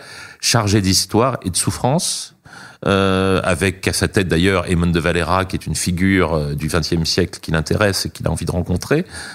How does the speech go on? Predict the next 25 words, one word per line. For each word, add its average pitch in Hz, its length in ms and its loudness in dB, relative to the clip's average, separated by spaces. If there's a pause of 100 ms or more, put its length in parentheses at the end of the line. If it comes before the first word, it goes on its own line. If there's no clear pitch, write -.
(120)
parce - 140 -6
que - 80 -6
c'est - 60 -2
un 85 100 2
homme 90 140 2
qui - 120 -8
s'est - 140 -2
colté 98 680 0 (380)
aux 85 100 2
réalités 85 400 2
les 82 100 2
plus 82 220 -4
dures. 143 400 4 (420)
Donc 110 220 2
il 110 60 4
y - 20 6
a - 20 -2
cela, 170 400 2
effectivement, 120 560 0
il 123 60 2
y 98 40 4
a - 20 2
tout - 200 -6
ce - 140 0
côté, 123 500 0